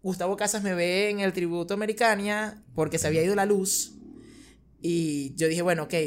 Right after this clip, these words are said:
nos van a cancelar el evento. ¿Qué voy a hacer? Me monto en tarima, me puse a tocar algunos temas de Americania que no iban al tributo y alguien me dijo, "Canta un tema tuyo".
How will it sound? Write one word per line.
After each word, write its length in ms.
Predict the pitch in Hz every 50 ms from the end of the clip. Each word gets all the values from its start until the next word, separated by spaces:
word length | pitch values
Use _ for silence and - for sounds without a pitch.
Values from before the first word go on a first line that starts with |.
| 135 143
nos 120 | 151 156
van 120 | 160 160 180
a 40 |
cancelar 320 | 190 214 196 196 175 170 175
el 60 | 185
evento. 380 | 185 175 170 151 143 - - 123
¿Qué 80 | - 147
voy 120 | 156 175
a 40 | 180
hacer? 240 | - - 262 254 220
Me 160 | 165 160 151
monto 260 | 151 151 151 151 190
en 80 | 196 190
tarima, 480 | 202 208 214 240 233 214 214 226 220
me 120 | 208 208 196
puse 200 | - 151 - 185
a 40 |
tocar 220 | 170 190 180 175 185
algunos 340 | 190 196 202 208 214 202 208
temas 260 | 202 196 202 208 208
de 60 | 196
Americania 400 | 180 170 160 151 - 175 196 190
que 80 | 180 151
no 80 | 151
iban 160 | 160 170 185
al 80 | 196 190
tributo 400 | 202 214 220 214 202 214 214 -
y 100 | 175 170
alguien 220 | 156 151 156 175 175
me 60 | 175
dijo, 180 | 185 180 151 139
"Canta 220 | - 165 165 170
un 100 | 180 180
tema 240 | 175 190 180 180 175
tuyo". 280 | - 190 160 135 120